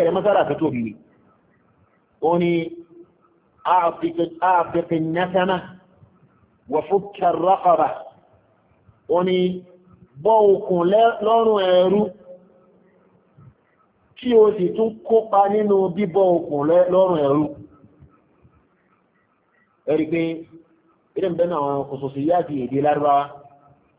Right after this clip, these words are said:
Wọ́n ní Lárúbáwá, Al-A'rabi wá sọ fún òṣìṣẹ́ Ọlọ́run ọba tó ní, "Qala alay-, awalay-, awalaysaka wahidan?" Ó ní, "Ìrìn òṣìṣẹ́ Ọlọ́run ọba méjèèjì tó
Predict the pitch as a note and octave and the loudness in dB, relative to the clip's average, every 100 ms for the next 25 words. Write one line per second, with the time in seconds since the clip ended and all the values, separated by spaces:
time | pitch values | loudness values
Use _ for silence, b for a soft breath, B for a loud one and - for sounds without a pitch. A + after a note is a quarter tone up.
0 | _ - - _ _ _ _ _ D#3 G3 | _ -20 -20 _ _ _ _ _ -2 2
1 | G3+ G#3 G#3 G#3 G#3 G#3 - F#3 D#3+ G3+ | 4 4 4 4 2 -2 -6 -4 -2 0
2 | G3 A#3 B3+ C4 C4 B3+ A#3+ B3+ G#3+ F3+ | 4 4 4 4 2 2 0 -2 -2 -2
3 | G#3 A3+ G3 F#3 F#3 A3+ A3+ A3 A#3+ C4+ | 0 2 2 0 0 0 -2 -2 -2 0
4 | B3 G3 G3+ B3+ C#4+ - G3+ G#3 A3 D4 | -2 -2 0 0 -2 0 4 4 4 2
5 | C#4 - - D4+ G3+ C4+ D4+ - A3+ - | -2 -6 -2 2 2 2 0 -6 -6 -2
6 | F3+ C#3+ D#3+ D3 - A3 B3+ C4 - _ | 0 0 0 -2 -2 -2 -2 -4 -12 _
7 | _ _ _ _ - B3+ C4+ A3 F#3+ A3+ | _ _ _ _ -6 -2 0 2 0 0
8 | A3 A#3 A#3 G3 G3+ C#4+ D4 A3 F#3 | 0 0 2 0 0 -2 -4 -4 0